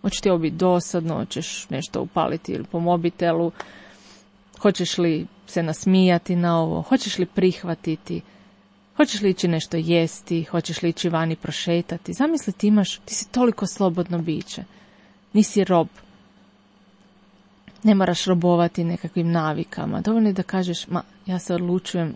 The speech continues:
za dobro. Ja više neću opsovati od danas. Ja mogu biti kreativan. Mogu nešto novo naučiti."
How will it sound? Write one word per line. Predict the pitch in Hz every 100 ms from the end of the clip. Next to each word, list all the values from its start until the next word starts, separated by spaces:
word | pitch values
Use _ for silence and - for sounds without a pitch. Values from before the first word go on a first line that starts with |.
| -
za | 175
dobro. | 165 160 143 - 175 - - - _ _ _ _ -
Ja | 196
više | 196 -
neću | 175 170 165 -
opsovati | 170 - - 170 170 165 -
od | 180 160
danas. | 156 160 160 170 - _ _ _ _ _ _ _ _ _ _ _ _ _ - _ _ _ _ - _ _ _ _ _ _ _ _ _
Ja | 240
mogu | 247 240
biti | 196 196
kreativan. | - 180 160 175 - 170 175 175 185
Mogu | 254 262
nešto | 226 - 202
novo | 185 180 175 165
naučiti." | 165 160 165 - - 160